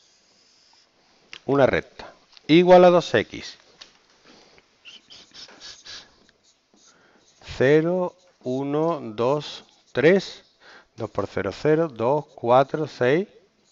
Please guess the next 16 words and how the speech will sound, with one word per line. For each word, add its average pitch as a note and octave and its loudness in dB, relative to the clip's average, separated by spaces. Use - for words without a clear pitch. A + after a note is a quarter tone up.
Uno, G#2 -12
dos, C#3 -10
tres, G#2 -10
cuatro, A2+ -4
cinco, A2+ -16
seis. D#3 -6
Uno, A2 -8
dos, C3+ -8
tres, G2 -6
cuatro, A#2 -6
cinco, D3+ -14
seis. F2+ -12
Cero, A2+ 0
cero. D#3+ 2
Uno, A2+ -4
dos. E3+ -4